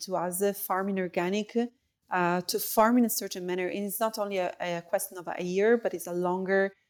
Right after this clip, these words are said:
uh, a longer, way longer process than that. Um, in case, uh, it, it might happen,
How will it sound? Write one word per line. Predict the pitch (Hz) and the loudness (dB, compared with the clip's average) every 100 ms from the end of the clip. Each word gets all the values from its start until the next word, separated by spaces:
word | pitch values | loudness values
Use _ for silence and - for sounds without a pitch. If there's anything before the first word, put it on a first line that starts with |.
| _ _ | _ _
uh, | 180 | -10
a | 165 160 165 165 160 160 - 196 | -6 -6 -6 -6 -8 -8 -6 -4
longer, | 208 208 196 180 | 0 2 2 4
way | 208 202 | 8 8
longer | 196 185 180 175 | 6 2 0 -2
process | - 175 - 226 - | -4 -4 0 0 2
than | 226 | 2
that. | 240 277 - 330 - _ _ _ _ - | 4 2 -2 -6 -8 _ _ _ _ 2
Um, | 202 190 190 185 180 185 180 180 180 175 175 - _ _ _ _ | 6 6 6 4 2 0 -2 -2 -2 -6 -8 -14 _ _ _ _
in | 247 294 320 | 6 8 6
case, | - 254 247 226 - | 6 4 6 2 2
uh, | 202 196 190 - | 4 6 4 2
it, | 214 - | -4 2
it | 240 | 6
might | 240 269 277 | 8 8 4
happen, | 226 - 165 175 | 2 0 -4 -4